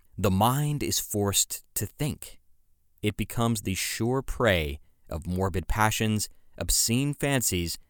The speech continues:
and thoughts that defile, desecrate, and destroy." This is when Saad's sexual tastes begin to transform from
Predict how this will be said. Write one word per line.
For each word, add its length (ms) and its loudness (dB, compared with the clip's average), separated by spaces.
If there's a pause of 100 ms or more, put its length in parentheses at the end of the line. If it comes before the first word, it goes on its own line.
(160)
and 200 -4
thoughts 380 2
that 160 -8
defile, 760 2 (240)
desecrate, 800 -2 (220)
and 160 -6
destroy." 580 -6 (840)
This 280 4
is 160 0
when 180 4
Saad's 460 4
sexual 480 -2
tastes 520 -4
begin 380 -4
to 80 -4
transform 840 -2
from 480 -2